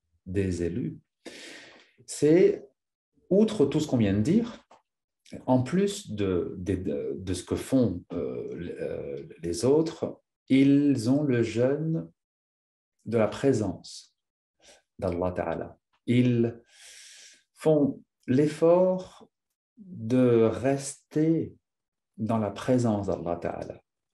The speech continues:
Ils privent leur cœur des pensées, euh, distraites. Ils ne laissent pas leurs pensées aller dans tous les sens. Ils concentrent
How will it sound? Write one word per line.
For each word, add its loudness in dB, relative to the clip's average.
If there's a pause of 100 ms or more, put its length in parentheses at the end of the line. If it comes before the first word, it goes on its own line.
Ils 2
privent 0
leur -2
cœur -2 (1040)
des 2
pensées, 0 (800)
euh, -4
distraites. -8 (1700)
Ils 4
ne 4
laissent 0
pas 0 (300)
leurs -2
pensées 0
aller 2
dans -2
tous -6
les -2
sens. -10
Ils -6 (380)
concentrent 0